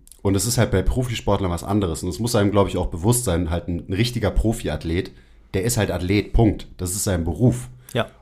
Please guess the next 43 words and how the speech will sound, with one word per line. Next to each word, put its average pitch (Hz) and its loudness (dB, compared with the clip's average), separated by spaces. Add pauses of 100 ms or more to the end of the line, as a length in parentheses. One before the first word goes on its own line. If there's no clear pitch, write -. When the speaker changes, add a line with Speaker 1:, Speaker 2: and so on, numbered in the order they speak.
Speaker 1:
Und 92 -2
er 90 0
arbeitet 98 4
nicht 92 -2
Vollzeit 92 2
noch 85 -2
nebenbei 82 0
und 69 -4
so. - -10
Also 82 -2
alleine 104 6
das 110 0
ist, 104 -4
glaub 98 2
ich, 87 -2
ein 95 -2
Unterschied, 107 0
äh, 90 0 (180)
den 92 0
muss 95 0
man 95 0
sich 87 -8
bewusst 92 -4
machen. 104 -2 (240)
Dem, 101 0 (560)
dem 95 2
bin 104 2
ich 127 0
mir 127 6
durch 120 0
diesen 107 -2
Prozess 113 -2
auch 95 -2
bewusst 120 -2
geworden, 117 2
wo 95 2
ich 92 0
halt 90 -4
dann 90 -2
irgendwann 95 0
gemerkt 95 0
hab, 92 -4
so, 90 -2